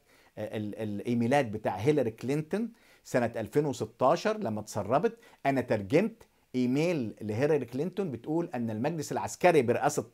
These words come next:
طنطاوي المتطرف اللي بيحتفوا بيه في مصر دلوقتي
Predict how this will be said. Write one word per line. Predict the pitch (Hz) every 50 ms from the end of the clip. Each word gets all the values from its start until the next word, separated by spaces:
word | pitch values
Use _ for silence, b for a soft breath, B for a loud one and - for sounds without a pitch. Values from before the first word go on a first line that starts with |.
| _ -
طنطاوي | 139 127 127 120 117 120 - 160 175 180 170 147 131 123 120 - 139
المتطرف | 160 180 175 156 151 156 185 220 214 - 156 143 - - 160 160 151 131 131 147 160 160 - - 123 -
اللي | 160 147 143
بيحتفوا | 135 123 139 - - - 214 190 - 165
بيه | 165 196
في | 175 - 165
مصر | 170 190 196 - 180 147
دلوقتي | 135 135 143 165 190 175 - - 160 151